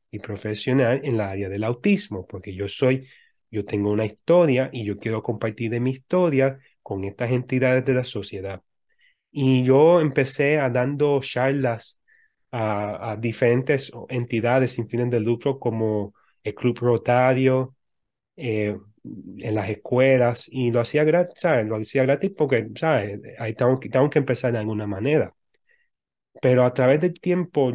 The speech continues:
yo, ¿sabes? Y como parte del proceso, pues yo estaba enfocado en construir ese perfil.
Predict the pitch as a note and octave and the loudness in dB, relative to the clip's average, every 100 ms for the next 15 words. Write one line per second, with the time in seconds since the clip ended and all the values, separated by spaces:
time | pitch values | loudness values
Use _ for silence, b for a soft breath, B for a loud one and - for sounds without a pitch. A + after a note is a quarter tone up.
0 | A#2+ A#2 B2+ - D#3 A#2+ G2+ G#2+ - C3+ | -4 -4 -4 0 0 0 -2 -12 -16 -4
1 | D3+ D3+ C#3+ A#2+ A2 B2 B2 C#3+ C3+ C#3+ | -2 0 0 2 2 0 2 2 2 0
2 | D3 B2+ A#2 - D3 _ _ _ _ _ | 0 0 -2 -4 -10 _ _ _ _ _
3 | _ _ _ _ - B2 A2+ A#2 - C3+ | _ _ _ _ -2 2 2 2 4 2
4 | C#3 C#3+ C3+ E3 D#3+ C3+ A2+ A#2+ C3 _ | 4 0 0 2 2 2 2 0 -4 _
5 | b b b _ - A#2 A2+ G#2+ A#2 A#2+ | b b b _ -8 -4 -2 0 2 2
6 | A#2+ A#2 A2+ - G2+ - - F3 F2+ | 2 0 -4 -8 -10 -8 -2 0 -2